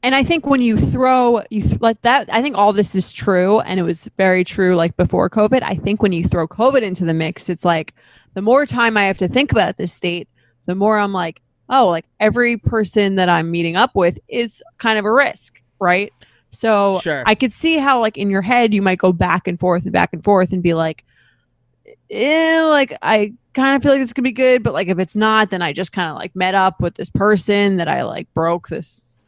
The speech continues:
Speaker 1: quarantined potentially for, for, like, no
Speaker 2: Sure.
Speaker 1: reason. Like, I could see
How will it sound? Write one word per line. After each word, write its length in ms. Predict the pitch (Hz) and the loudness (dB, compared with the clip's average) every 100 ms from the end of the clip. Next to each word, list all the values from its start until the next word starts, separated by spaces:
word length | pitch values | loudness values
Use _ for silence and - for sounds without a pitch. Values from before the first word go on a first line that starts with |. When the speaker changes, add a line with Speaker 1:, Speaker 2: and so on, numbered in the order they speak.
| - | -4
Speaker 1:
quarantined 640 | 196 214 208 208 202 196 | 0 2 2 0 0 2
potentially 540 | 190 202 190 190 196 190 | 0 2 0 0 0 0
for, 460 | 202 190 190 180 - | 0 0 2 0 -4
for, 100 | - | -8
like, 120 | 127 147 | -6 -4
no 180 | 151 | -2
Speaker 2:
Sure. 80 | 143 | 0
Speaker 1:
reason. 420 | 214 214 190 196 185 | 2 2 2 0 -2
Like, 140 | 170 | -2
I 80 | 185 | -4
could 160 | 190 - | -6 -8
see 520 | - 220 214 202 | -2 0 2 0